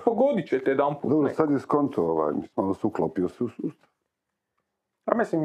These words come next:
Speaker 3: uklo-, da, bolje je to,
Speaker 2: A i
Speaker 3: rečeno,
Speaker 2: dobro,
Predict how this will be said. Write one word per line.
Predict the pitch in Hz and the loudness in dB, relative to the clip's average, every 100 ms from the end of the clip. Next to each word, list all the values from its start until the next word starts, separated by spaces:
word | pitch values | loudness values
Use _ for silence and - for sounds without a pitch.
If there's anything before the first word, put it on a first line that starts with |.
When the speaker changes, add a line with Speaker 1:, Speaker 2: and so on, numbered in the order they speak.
| 143 | 0
Speaker 3:
uklo-, | 220 170 170 165 | -2 0 2 2
da, | 170 156 - 190 | 2 2 0 -2
bolje | 151 170 170 | 0 2 4
je | 160 151 | 2 2
to, | 165 151 127 - 101 - - | 2 4 2 0 -2 -4 2
Speaker 2:
A | |
i | 127 | 2
Speaker 3:
rečeno, | 156 170 | 6 4
Speaker 2:
dobro, | 185 | 6